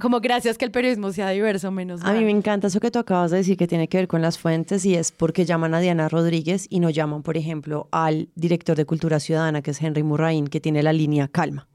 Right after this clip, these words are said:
Speaker 2: Yo llamaría a la línea Calma, que es la línea, pues, construida para que los manes puedan llamar y, y eviten cómo cometer algún tipo de violencia contra las mujeres. Y creo que ese es un espacio súper común. Voy a
Speaker 1: O
Speaker 2: llamar
Speaker 1: los
Speaker 2: a la
Speaker 1: dos, hacer el
Speaker 2: Secretaría de la
Speaker 1: balance.
Speaker 2: Mujer para que me diga qué está pasando. Creo que todo el mundo conoce la línea púrpura, pues no
Speaker 1: Mm.
Speaker 2: todo el mundo, pero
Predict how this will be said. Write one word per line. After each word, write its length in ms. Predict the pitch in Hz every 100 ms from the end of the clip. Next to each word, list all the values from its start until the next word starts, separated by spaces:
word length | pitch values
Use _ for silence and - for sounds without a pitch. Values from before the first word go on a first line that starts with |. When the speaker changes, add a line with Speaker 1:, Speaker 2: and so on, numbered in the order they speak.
| _
Speaker 2:
Yo 140 | 147 190
llamaría 500 | 196 202 196 226 269
a 140 | 185
la 120 | 165
línea 240 | 160 147 143
Calma, 400 | 185 160 147 -
que 200 | - 160
es 60 | 151
la 100 | 156
línea, 260 | 165 160
pues, 220 | 160 185 -
construida 560 | 170 160 - 151 143
para 140 | 156 160
que 100 | 185
los 120 | 180
manes 280 | 165 151 -
puedan 240 | 156 156
llamar 340 | 170 175 196
y, 100 | 220 190 -
y 240 | 160 151
eviten 560 | 160 156 147 156 151 147
cómo 220 | 170 160
cometer 320 | 180 180 175
algún 220 | 156 147 147
tipo 220 | 156 160
de 80 | 165
violencia 360 | 170 160 147
contra 260 | 139 147 151
las 140 | 151
mujeres. 420 | 165 180 165 - - - - - - -
Y 80 | 180
creo 220 | 214 196
que 80 | 190
ese 80 |
es 80 | 180
un 80 | 190
espacio 360 | 190 208 185 196
súper 280 | 202 220
común. 300 | 226 233 175 156
Voy 120 | 160
a 20 |
Speaker 1:
O 40 | 180
Speaker 2:
llamar 140 | 202
Speaker 1:
los 100 | 196
Speaker 2:
a 60 | 180
la 60 |
Speaker 1:
dos, 100 | 302
hacer 140 | 233 208
el 60 |
Speaker 2:
Secretaría 360 | 214 214 190 180
de 40 | 185
la 60 |
Speaker 1:
balance. 240 | 202 226 214
Speaker 2:
Mujer 380 | 240 247 247 226
para 180 | 220 214
que 120 | 196
me 100 | 190
diga 160 | 165
qué 80 | 165
está 160 | 175 180
pasando. 560 | 170 175 220 208 262
Creo 160 | - 170
que 80 | 180
todo 120 | 185
el 20 |
mundo 160 | 170 160
conoce 300 | 170 175 175
la 80 | 165
línea 240 | 160 160
púrpura, 500 | 180 175 160 180 180
pues 120 | 190
no 80 | 208
Speaker 1:
Mm. 40 | 196
Speaker 2:
todo 100 | 156
el 80 |
mundo, 280 | 190 180 190
pero 180 | 214